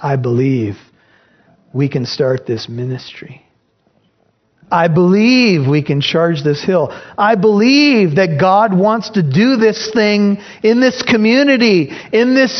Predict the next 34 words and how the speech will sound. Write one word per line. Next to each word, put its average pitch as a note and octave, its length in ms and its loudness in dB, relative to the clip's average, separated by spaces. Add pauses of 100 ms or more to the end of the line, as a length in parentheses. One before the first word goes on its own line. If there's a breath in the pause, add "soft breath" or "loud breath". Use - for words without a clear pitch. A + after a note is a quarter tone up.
city, C4+ 360 2
in A#3+ 400 0
this B3 180 0
state. C4+ 520 0
I C#4 440 0
believe C4 960 2
with A3 320 0
many A3 420 2
or A3 200 2
a F3 180 -4
few, A#3+ 480 2 (260 loud breath)
God G3+ 800 0
can G3+ 260 0
do A3 220 2
this. G3 480 0 (640 soft breath)
Let's D4 400 2
charge D4 480 0
the B3+ 160 2
hill." A3 480 0 (240 loud breath)
And F3 180 0
a D#3 60 -2
friend A3+ 420 -2
in G3+ 100 0
the F3+ 100 0
faith G3+ 540 0
with D#3 260 0
a C#3+ 180 2
linked G3 640 0 (400 soft breath)
and C#3+ 120 -2
yoked D#3 360 0
heart E3 340 -6
says D3+ 380 -4 (100)
to - 80 -6
you, F#2 180 -6